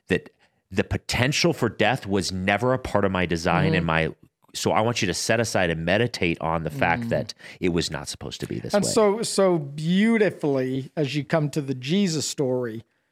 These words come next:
Speaker 2: there is a, a movement towards the co-, there's a breakdown of the, the holiness code, like, in terms of, like, at least there is no longer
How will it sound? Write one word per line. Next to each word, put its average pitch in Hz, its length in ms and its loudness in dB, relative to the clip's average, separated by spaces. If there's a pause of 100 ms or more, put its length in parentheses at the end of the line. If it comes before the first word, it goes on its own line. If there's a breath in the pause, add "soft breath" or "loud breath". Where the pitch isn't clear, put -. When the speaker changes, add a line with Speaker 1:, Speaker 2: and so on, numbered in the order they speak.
(320)
Speaker 2:
there 156 320 4
is 147 260 2
a, 139 600 4 (840)
a 175 100 2
movement 165 800 2
towards 147 680 0
the - 100 -4
co-, 156 220 -2
there's 156 140 2
a 175 60 2
breakdown 156 880 0
of 135 280 -4
the, 143 380 0 (480 soft breath)
the 160 120 0
holiness 147 840 -4 (300)
code, 175 300 2
like, 147 160 0
in 165 140 0
terms 170 280 2
of, 156 100 -6
like, 160 200 0
at 180 100 -4
least 156 380 -4 (1120)
there 175 280 4
is 156 120 4
no 175 260 6
longer 165 960 4